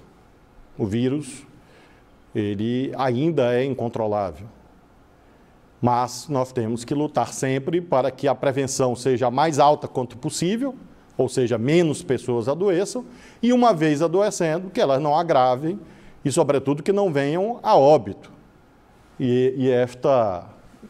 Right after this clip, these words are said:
esse conjunto de medidas, sobretudo ampliação de leitos e de novas equipes, tem garantido essa taxa descendente no que se refere à letalidade. Nós começamos a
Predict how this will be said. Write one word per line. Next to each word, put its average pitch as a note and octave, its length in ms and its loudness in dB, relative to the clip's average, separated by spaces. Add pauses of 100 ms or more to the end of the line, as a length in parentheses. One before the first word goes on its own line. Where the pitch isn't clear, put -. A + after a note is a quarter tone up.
esse C3 300 -2
conjunto D#3 440 -2
de B2+ 100 -4
medidas, C#3 520 -2
sobretudo C3+ 460 -4
ampliação D3 500 -2
de D3 100 -2
leitos B2+ 500 0 (340)
e C#3 80 -2
de D#3 120 0
novas B2 320 2
equipes, E3 420 -2
tem F3+ 180 -2
garantido F3 600 0 (360)
essa C#3 260 2
taxa B2 420 0
descendente C3 840 -2
no A#2+ 100 -2
que B2 120 -6
se C#3 160 -4
refere A#2 560 -2
à G2+ 200 -2 (120)
letalidade. A#2+ 800 -4 (1900)
Nós F#3+ 220 4
começamos E3+ 800 2
a C3 680 2